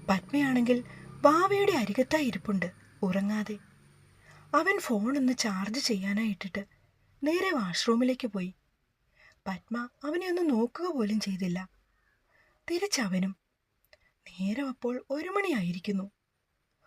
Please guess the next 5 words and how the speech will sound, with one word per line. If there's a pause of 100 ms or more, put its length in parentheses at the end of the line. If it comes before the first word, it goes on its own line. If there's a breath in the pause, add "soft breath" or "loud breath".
(180 soft breath)
ഉറക്കം
നന്നായി
വരുന്നുണ്ട്. (540 soft breath)
എങ്കിൽ
പോലും